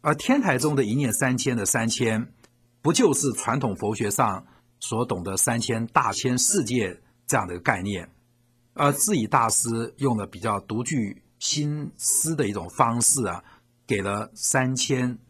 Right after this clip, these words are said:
做了一个解读了。那么在大智度论里面他是这么说的：“诸佛有两种说法，先分别诸法，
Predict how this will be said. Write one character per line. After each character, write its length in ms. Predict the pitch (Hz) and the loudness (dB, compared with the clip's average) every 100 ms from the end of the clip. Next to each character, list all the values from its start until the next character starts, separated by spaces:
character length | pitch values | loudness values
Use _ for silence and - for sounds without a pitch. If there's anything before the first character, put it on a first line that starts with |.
| _ - | _ -2
做 200 | 139 104 | -2 0
了 80 | 95 | -4
一 100 | 101 | -6
个 160 | 98 | -6
解 340 | - 113 82 80 | -4 -4 -4 -6
读 240 | 101 90 107 | -6 -4 -2
了。 240 | 92 - _ _ _ _ _ _ _ _ _ _ - | -2 -4 _ _ _ _ _ _ _ _ _ _ -2
那 100 | 208 | 2
么 100 | 208 | 4
在 200 | 214 185 | 4 2
大 340 | 185 233 196 | 6 8 8
智 160 | 175 185 | 4 0
度 180 | 196 180 | 4 4
论 120 | 139 | 4
里 80 | 120 | 2
面 160 | 147 131 | 0 2
他 140 | 139 | 0
是 80 | 127 | 2
这 160 | - | 0
么 120 | 135 101 | 2 2
说 240 | 123 113 | 0 0
的 260 | 101 90 - _ _ _ _ _ - | -2 -6 -10 _ _ _ _ _ -4
：“诸 260 | 220 226 214 | 0 2 2
佛 440 | 123 113 131 - - | 0 2 2 0 -2
有 220 | 120 104 | -2 0
两 260 | 98 123 | 0 0
种 180 | 135 90 | 0 -4
说 240 | - 120 117 | -2 -2 0
法， 300 | - 87 - _ _ _ _ - | 0 -2 -6 _ _ _ _ -6
先 460 | - 170 160 170 | 2 2 2 -2
分 340 | - - 143 123 | -2 0 0 0
别 200 | 101 98 | -2 -4
诸 280 | - 131 127 | -2 -2 2
法， 360 | 107 85 - | 2 2 -4